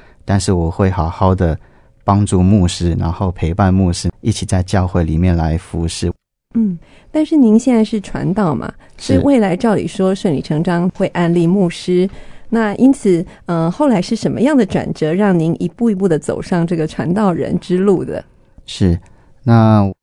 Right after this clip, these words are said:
Speaker 1: 当我在二十几岁的时候，其实我开始领受到当牧者这样子的声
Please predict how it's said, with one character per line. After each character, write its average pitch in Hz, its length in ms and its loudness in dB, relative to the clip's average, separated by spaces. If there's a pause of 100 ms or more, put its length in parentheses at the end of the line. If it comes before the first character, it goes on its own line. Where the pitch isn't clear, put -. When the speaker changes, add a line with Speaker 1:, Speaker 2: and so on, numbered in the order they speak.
(100)
Speaker 1:
当 110 180 2
我 87 140 2
在 92 420 2 (160)
二 123 160 2
十 107 160 0
几 87 220 0
岁 101 200 2
的 95 120 2
时 - 160 -2
候， 92 120 2
其 98 220 -2
实 - 160 -2
我 90 320 0 (180)
开 165 280 2
始 - 280 0 (200)
领 95 280 2
受 113 240 2
到 104 320 0 (320)
当 123 160 2
牧 131 280 6
者 87 160 -2
这 113 120 -2
样 98 140 4
子 87 100 -4
的 87 120 -4
声 92 280 0